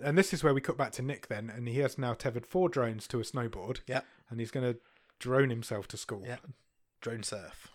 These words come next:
Speaker 1: Drone surf. This wouldn't work.
Speaker 2: Would it not?
Speaker 1: No.
Speaker 2: How many would you need for it to
Speaker 1: A
Speaker 2: work?
Speaker 1: lot more than four to pull a snowboard.
Speaker 2: Yeah.
Speaker 1: They weren't even that big a drone.
Speaker 2: But not as many as you'd need caterpillars.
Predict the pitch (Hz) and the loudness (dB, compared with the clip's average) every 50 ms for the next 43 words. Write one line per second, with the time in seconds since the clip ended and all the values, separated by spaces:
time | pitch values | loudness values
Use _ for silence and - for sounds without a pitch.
0 | _ - - 127 120 120 113 110 - - 110 - - 135 139 139 - - - 120 | _ -4 -2 -2 0 0 -2 -4 -8 -10 -12 -14 -8 -6 -4 -4 -4 -6 -8 -10
1 | 117 - - - - - - - - - - _ _ _ _ _ - 117 110 101 | -10 -10 -12 -16 -16 -16 -16 -16 -16 -18 -20 _ _ _ _ _ -8 -6 -4 -4
2 | 95 107 98 - - 117 107 - - _ _ - - 120 117 117 113 110 107 110 | -4 -6 -8 -8 -10 -12 -14 -14 -16 _ _ 0 2 2 4 4 4 4 4 2
3 | 107 113 110 110 104 95 87 - - 104 85 - - 95 98 - 156 160 170 139 | 2 0 0 0 0 0 -2 -2 -2 -2 -2 -2 0 2 4 6 8 8 8 8
4 | 147 143 139 135 123 - - - - 131 107 95 90 92 - - 135 - 175 165 | 6 4 4 4 0 -4 -4 0 2 2 2 0 -4 -10 -10 -8 -4 0 2 2
5 | 170 160 - - 185 185 175 151 - - - - - - - - 95 90 90 - | 2 2 0 -2 -2 -2 -2 -2 -4 -8 -14 -14 -14 -14 -8 -6 -4 -4 -4 -6
6 | - _ - 135 135 175 180 143 110 113 113 117 98 - 117 107 90 87 - 113 | -8 _ -6 -2 0 0 0 0 -2 -4 -4 -6 -4 -4 -4 -4 -4 -4 -4 -4
7 | 123 156 147 - - - - - 107 113 113 110 107 104 107 101 104 104 101 92 | -4 -4 -6 -8 -14 -18 -12 -6 -2 -2 0 0 0 0 0 0 0 -2 -2 -4
8 | - 104 95 98 101 98 - - 107 90 - - 101 92 90 90 - - | -6 -6 -6 -6 -6 -6 -6 -6 -8 -8 -6 -8 -10 -10 -10 -12 -14 -16